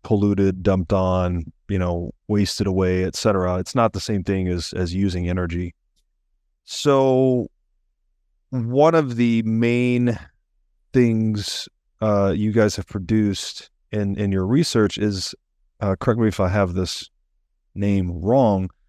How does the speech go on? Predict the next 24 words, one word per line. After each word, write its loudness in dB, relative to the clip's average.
the -2
Cambridge 2
Bitcoin -2
Electricity 0
Consumption -4
Index. -2
Can 0
we 2
talk 2
a 0
bit 4
about 2
that? 0
Uh, 0
what 2
is 2
this 0
index? -2
What 2
is 2
the 2
methodology 2
for -6
calculating 0